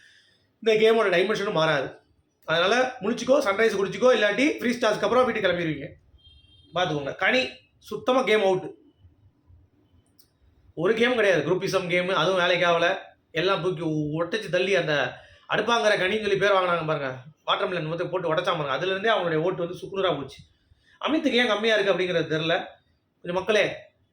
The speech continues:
ஓப்பனா சொல்றேன், அமித் டிசர்வ்ட். So, ஓட்டு போடுங்க. ஆ? ஆனா இந்த ஃபேன்ஸ் அமித் சப்போர்ட் பண்ணுங்க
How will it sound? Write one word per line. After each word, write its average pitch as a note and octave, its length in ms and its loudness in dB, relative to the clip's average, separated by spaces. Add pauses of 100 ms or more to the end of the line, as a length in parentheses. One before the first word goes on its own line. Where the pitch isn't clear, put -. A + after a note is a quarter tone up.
(120)
ஓப்பனா F3+ 280 0
சொல்றேன், F3+ 280 2
அமித் F3 260 -6
டிசர்வ்ட். F3+ 400 0 (120)
So, E3+ 180 -4
ஓட்டு E3 180 0
போடுங்க. D3 280 -4 (680)
ஆ? E3 140 -2 (560)
ஆனா F#3 140 0
இந்த F#3 200 0
ஃபேன்ஸ் F3+ 240 -2
அமித் G3+ 240 -8
சப்போர்ட் D3+ 260 -4
பண்ணுங்க B2+ 220 -14